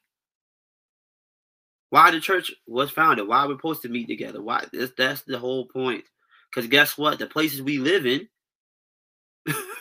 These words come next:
are not gonna be dedicated to Christ. It's not gonna happen.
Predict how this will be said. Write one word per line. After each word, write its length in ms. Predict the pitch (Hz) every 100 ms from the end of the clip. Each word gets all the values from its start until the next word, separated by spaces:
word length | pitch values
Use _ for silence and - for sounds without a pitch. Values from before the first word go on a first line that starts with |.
| - - -
are 80 | 135
not 260 | 147 139
gonna 120 | 170
be 100 | 180 208
dedicated 540 | 247 392 127 143 117
to 60 | 104
Christ. 340 | 110 92 - _ _ _ _ _ _ _ - _
It's 100 | -
not 160 | 156 151
gonna 140 | 196
happen. 380 | 214 320 392 -